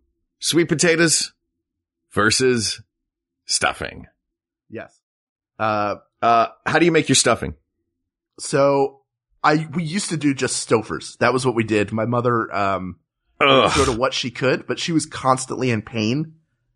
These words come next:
Speaker 2: uh, when I was
Speaker 1: Yeah.
Speaker 2: growing up. So it was sort of
Speaker 1: Because of you.
Speaker 2: easier. Well, because of me. <laughs> I caused her <laughs> mental and physical pain.
Speaker 1: Yeah. Anguish.
Speaker 2: Constantly.
Speaker 1: It was, yeah, it was, it was mental anguish. I get it.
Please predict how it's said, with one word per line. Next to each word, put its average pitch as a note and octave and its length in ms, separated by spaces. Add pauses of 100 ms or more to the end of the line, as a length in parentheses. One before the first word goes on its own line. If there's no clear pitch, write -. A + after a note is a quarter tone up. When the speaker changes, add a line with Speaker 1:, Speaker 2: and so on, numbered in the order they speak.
(320)
Speaker 2:
uh, A2 280
when A#2 140
I A2+ 60
was G#2 140
Speaker 1:
Yeah. F2 60
Speaker 2:
growing D2+ 260
up. - 320 (480)
So G2+ 560
it A2+ 120
was A2+ 300 (120)
sort D#3 200
of B2+ 60
Speaker 1:
Because B2+ 200
of A2 100
you. F#2+ 160
Speaker 2:
easier. E3 320 (880)
Well, D#3 160
because C#3+ 320
of - 100
me. G#2 260
<laughs> - 40
I C#3+ 100
caused C#3+ 380
her B2+ 320 (300)
<laughs> - 340
mental C#3 500
and G#2 140
physical A#2 320
pain. A2 260
Speaker 1:
Yeah. D#2+ 180 (160)
Anguish. A2 360
Speaker 2:
Constantly. F2+ 320
Speaker 1:
It B2+ 100
was, A#2+ 200
yeah, G2 200
it G2+ 40
was, G2+ 260
it A2 80
was F#2+ 180
mental E2+ 260
anguish. A1 300
I F#2+ 80
get D2+ 160
it. C#2 140